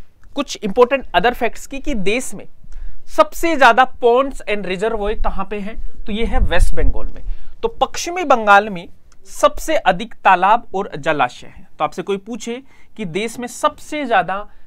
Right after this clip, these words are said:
तालाब और जलाशय किसमें है, तो वो है पश्चिमी बंगाल में। ये इस बार का वाटर बॉडी सेंसस है, वो बोलता है आपका। दूसरा नंबर का हम बात करें तो आंध्र प्रदेश में सबसे ज्यादा क्या है, आपके टैंक हैं। तो आपसे कोई पूछे कि सबसे ज्यादा टैंक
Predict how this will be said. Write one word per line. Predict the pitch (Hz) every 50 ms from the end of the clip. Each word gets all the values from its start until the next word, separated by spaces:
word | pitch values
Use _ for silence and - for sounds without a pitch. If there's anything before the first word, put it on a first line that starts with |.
| - - -
तालाब | - 185 180 190 202 214 214 196
और | - -
जलाशय | 170 180 170 180 180 180 - 214
किसमें | - - 170 - - 180 202
है, | 180 220 247
तो | - -
वो | 185 180 185
है | 185 208
पश्चिमी | 220 - - - - - - 233 240
बंगाल | 226 196 180 165 165 170 175 180
में। | 196 247 285 - - - - - -
ये | - 240
इस | - - 214 - 220
बार | 208 220 220 220
का | - 247
वाटर | 180 160 170 175 - 240
बॉडी | 208 190 196 175 202 190
सेंसस | - - 156 151 - 180 165 -
है, | 202 202
वो | 214 226
बोलता | 190 143 135 123 110 - 101
है | 95 - -
आपका। | - - - - - - - - - - - - - - - - - - - - - - - - - - - - - - - - - - - -
दूसरा | 156 208 233 - 302 311
नंबर | 311 302 285 277 285 285
का | 285 294
हम | 277 285 269
बात | 233 240 254 254
करें | - 233 247 - - - - - - -
तो | - - - -
आंध्र | 190 214 247 285 320
प्रदेश | 302 - 277 226 220 233 240 - -
में | 262 269
सबसे | 262 - 214 - - - 269
ज्यादा | 247 233 202 196 226
क्या | 220 - 220 202
है, | 196 202 233
आपके | 220 185 - - - 285
टैंक | - - - - 180 147 143 135 -
हैं। | - - - - - - - - -
तो | - 175
आपसे | 180 180 - 226
कोई | - 247
पूछे | 247 - 220 220 - 285
कि | 247 -
सबसे | 277 - - 240 220 - - 302 285
ज्यादा | 269 269 240 262 262
टैंक | 262 - 247 233 254